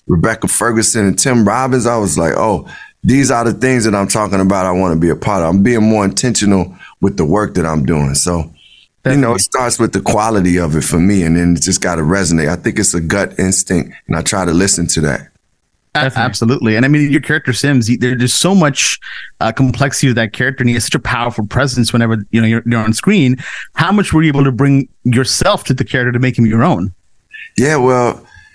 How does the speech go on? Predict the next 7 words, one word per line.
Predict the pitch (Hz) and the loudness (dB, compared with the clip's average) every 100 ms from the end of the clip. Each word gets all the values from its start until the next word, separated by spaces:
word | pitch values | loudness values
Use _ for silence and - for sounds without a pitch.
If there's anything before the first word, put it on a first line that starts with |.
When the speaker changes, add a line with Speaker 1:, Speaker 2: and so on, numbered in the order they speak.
| _ _ _ _ _ _ _ | _ _ _ _ _ _ _
Speaker 1:
you | 117 | 0
know, | 113 | 2
I, | 98 98 92 - | 2 0 -4 -4
I've | 107 98 80 62 | -4 -2 -2 -2
been | 95 98 | 0 0
told | - 120 110 | 0 0 2
by, | 98 98 95 | 2 0 -2